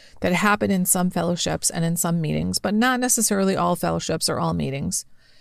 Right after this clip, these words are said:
And these help us by having the boundaries imposed from the outside first,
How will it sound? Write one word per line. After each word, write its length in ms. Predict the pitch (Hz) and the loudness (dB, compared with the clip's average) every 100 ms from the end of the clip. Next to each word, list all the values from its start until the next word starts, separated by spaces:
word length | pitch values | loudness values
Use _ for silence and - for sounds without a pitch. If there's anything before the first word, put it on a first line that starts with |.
| - - - - | -20 -20 -20 -8
And 340 | - 190 196 - | 0 2 2 2
these 380 | 190 233 254 240 | 0 2 4 2
help 400 | 220 320 370 - | 0 2 0 2
us 280 | 143 170 - | 0 0 0
by 160 | 185 | 0
having 520 | 185 - 202 220 220 | 0 2 2 4 4
the 100 | 214 | 2
boundaries 600 | 196 185 180 180 190 180 | 2 2 2 2 0 0
imposed 680 | - 180 - 208 202 208 - | 0 -2 0 2 4 2 0
from 140 | - 190 | -4 -2
the 100 | 175 | -2
outside 480 | 165 170 175 165 | -4 -2 -2 -4
first, 460 | - - - - - | -4 -4 -2 -4 -4